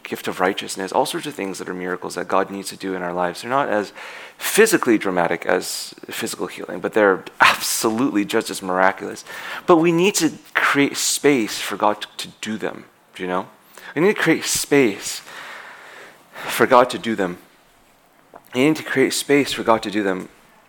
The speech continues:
You need to create space for God to do them. It, it's, I'm gonna say it again. You need to create space for God to do them. If it feels like I'm repeating myself a lot this weekend, I am. It's intentional. Because I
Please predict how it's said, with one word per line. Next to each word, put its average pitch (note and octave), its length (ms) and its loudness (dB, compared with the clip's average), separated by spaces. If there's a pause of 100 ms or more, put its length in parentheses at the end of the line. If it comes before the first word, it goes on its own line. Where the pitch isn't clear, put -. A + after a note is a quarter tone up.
(480)
You B2 80 -2
need C3 120 0
to - 80 -6
create A#2 260 0
space A#2 440 2
for F#2 140 -8
God G2+ 220 -2
to G2+ 80 -12
do G2 140 -4
them. E2+ 220 -6 (480)
It, - 160 -4
it's, - 300 -4 (140)
I'm G2 120 -4
gonna F#2+ 240 2
say F#2+ 180 2
it F#2 80 4
again. G2+ 360 2 (560)
You A#2+ 140 2
need D3 160 2
to - 60 -10
create - 280 4
space C3 340 4
for G2 100 -4
God G2+ 200 4
to G2 100 -2
do F#2+ 120 0
them. F#2+ 120 0
If A2 100 -4
it C3 120 -4
feels G3+ 240 2
like D3+ 100 2
I'm B2 100 0
repeating A2 380 -2
myself A#2+ 360 -2
a - 20 0
lot A2+ 120 0
this A2 160 -4
weekend, A2+ 280 -6
I G#2 60 2 (100)
am. B2+ 320 -6 (1120)
It's A#2 160 -6
intentional. A#2 640 -6 (960)
Because C3 280 2 (120)
I D#3 360 4